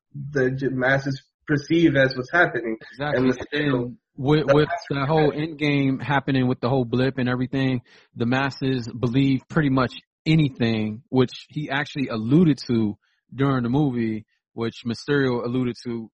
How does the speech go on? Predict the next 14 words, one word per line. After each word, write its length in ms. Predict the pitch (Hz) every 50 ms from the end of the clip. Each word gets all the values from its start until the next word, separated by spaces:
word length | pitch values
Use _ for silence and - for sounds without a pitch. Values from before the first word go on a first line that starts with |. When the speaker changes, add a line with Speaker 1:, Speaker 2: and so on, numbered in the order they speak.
| - 110
Speaker 2:
They'll 180 | 139 135 135
believe 320 | 127 135 131 135 127 110 - -
anything 400 | 135 131 127 120 - 127 123 117
I 120 | 110 107
say, 400 | 98 - - 131 127 120 107 98
or 200 | 98 104 107 107
they'll 180 | 104 113 113 107
believe 280 | 117 117 117 113 98
anything 380 | 120 123 127 113 - 113 110 107
because 440 | 104 107 110 - 107 104 101 101 - - _ _ _ _
Speaker 1:
They 100 | - 135
want 200 | 135 135 139 139
a 40 | 127
hero. 360 | 120 135 147 139 113 101 -